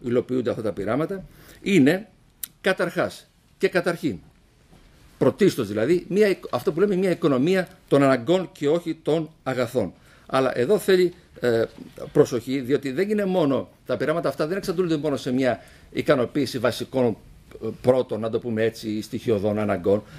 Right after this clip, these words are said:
αλλά είναι και κάτι παραπέρα, διότι συνδέονται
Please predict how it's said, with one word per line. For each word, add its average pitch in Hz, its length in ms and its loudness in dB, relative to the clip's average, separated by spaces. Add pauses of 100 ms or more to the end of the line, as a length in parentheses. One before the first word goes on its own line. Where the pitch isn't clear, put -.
αλλά 202 420 2 (240)
είναι 202 220 2
και - 100 -2
κάτι 175 240 0
παραπέρα, 165 720 0 (260)
διότι 151 340 -2
συνδέονται 170 460 -2